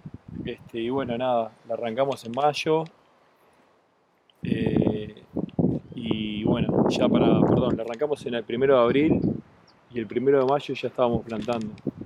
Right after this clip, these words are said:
Era toda una tierra de, de pastizal, de gramilla, sin, sin mucha gracia. Y bueno,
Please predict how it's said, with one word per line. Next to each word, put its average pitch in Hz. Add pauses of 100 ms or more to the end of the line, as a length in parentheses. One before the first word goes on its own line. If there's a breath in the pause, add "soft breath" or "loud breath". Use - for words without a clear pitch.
(500)
Era 117
toda 120
una 117
tierra 120
de, 107
de 107
pastizal, 127
de -
gramilla, 131
sin, -
sin 117
mucha 117
gracia. 131 (1200)
Y 113
bueno, 117